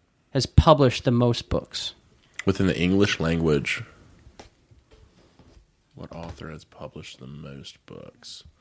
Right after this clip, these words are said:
Speaker 2: Who's the one that wrote Twilight? <laughs>
Speaker 1: Now, I'm not talking about, like,
Speaker 2: Um,
Speaker 1: copies.
Speaker 2: not a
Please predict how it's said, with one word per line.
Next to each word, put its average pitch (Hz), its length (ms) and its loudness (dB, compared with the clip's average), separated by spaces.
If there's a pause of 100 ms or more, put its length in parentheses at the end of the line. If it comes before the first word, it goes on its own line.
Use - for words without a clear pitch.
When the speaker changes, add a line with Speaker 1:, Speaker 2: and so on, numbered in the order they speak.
(520)
Speaker 2:
Who's 120 220 6
the 135 80 4
one 123 180 10
that 113 80 6
wrote 87 220 6
Twilight? - 600 0 (260)
<laughs> - 140 8 (1160)
Speaker 1:
Now, 185 240 2
I'm 180 140 6
not 196 180 6
talking 233 200 6
about, 202 240 6
like, 165 220 6
Speaker 2:
Um, 101 840 0
Speaker 1:
copies. 117 760 4
Speaker 2:
not 82 220 4
a 58 260 -8